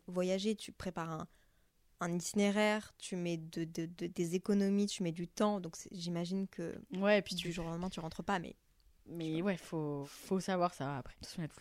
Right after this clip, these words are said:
Speaker 2: oui, il y a tout le temps des solutions.
Speaker 1: Ouais. On le dit avec beaucoup de,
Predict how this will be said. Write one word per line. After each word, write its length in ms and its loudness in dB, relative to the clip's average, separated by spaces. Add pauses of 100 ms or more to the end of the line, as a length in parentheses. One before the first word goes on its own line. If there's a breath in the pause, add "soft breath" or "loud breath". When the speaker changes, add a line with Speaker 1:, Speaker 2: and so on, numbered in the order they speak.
Speaker 2:
oui, 180 -4
il 60 -2
y 40 -2
a 40 -4
tout 140 -16
le 40 -14
temps 80 0
des 60 -4
solutions. 420 -12 (200)
Speaker 1:
Ouais. 260 2 (180)
On 100 4
le 100 6
dit 180 4
avec 280 4
beaucoup 360 0
de, 440 2